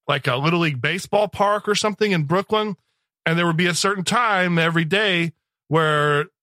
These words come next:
these local people, they would come and say, "Hey, Father, my nephew needs a job,"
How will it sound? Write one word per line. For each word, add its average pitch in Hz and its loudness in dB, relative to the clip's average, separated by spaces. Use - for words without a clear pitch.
these 151 0
local 175 0
people, 185 0
they 165 0
would 151 -4
come 175 0
and 156 -2
say, 165 -2
"Hey, 165 -2
Father, 156 0
my 160 0
nephew 175 0
needs 151 0
a 147 0
job," 135 -2